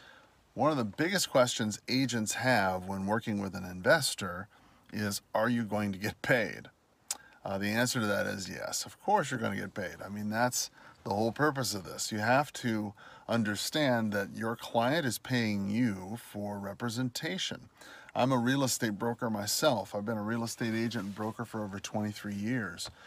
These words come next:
Uh, and, and I understand fundamentally the value that you bring to the equation. You know, many times it's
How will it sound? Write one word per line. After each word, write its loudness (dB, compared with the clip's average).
Uh, -2
and, -2
and -6
I -2
understand 4
fundamentally 2
the 0
value 6
that -4
you 0
bring 0
to -6
the 0
equation. -2
You 4
know, 6
many 4
times 4
it's -2